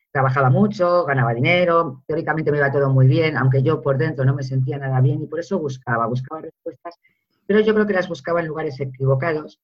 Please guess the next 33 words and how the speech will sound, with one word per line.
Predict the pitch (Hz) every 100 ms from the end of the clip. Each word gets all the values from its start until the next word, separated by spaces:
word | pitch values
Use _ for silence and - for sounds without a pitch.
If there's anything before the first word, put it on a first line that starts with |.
| _ _ _
Entonces | 143 175 190 -
esas | - 185
respuestas | 180 175 180 175 160
no | 165
me | 147
llenaban, | 131 123 131 139
no | 147
me | 143
satisfacían. | 131 131 127 120 - 127 127 - _ _ _ _
Entonces | 127 160
yo | 160
seguía | 151 156 170 175
mi | 165
camino, | 165 175 190 190
seguía | 180 147
mi | 151
camino, | 147 160 180 190 190 - _ _ -
con | 151
la | 147
insatisfacción | 135 139 139 131 139 131 160
interior, | 170 170 165 190 202 208 - - -
aparentando | 147 147 143 143 175 180 160
hacia | 151
el | 143
exterior | 131 147 165
que | -
todo | 135 156
era | 147 139
perfecto, | 139 - - - 170 -
que | 156
todo | 147
era | 139
maravilloso, | 135 139 156 165 180